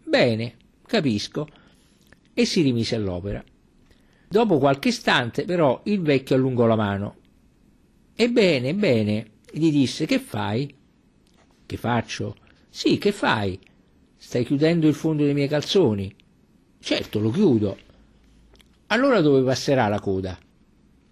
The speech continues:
"Quale coda?" "La mia." "Ah, la vostra coda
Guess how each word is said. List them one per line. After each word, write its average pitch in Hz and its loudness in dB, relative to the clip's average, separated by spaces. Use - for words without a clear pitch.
"Quale 214 2
coda?" 98 -2
"La 170 -4
mia." 208 -4
"Ah, 220 0
la 156 0
vostra 202 2
coda 139 0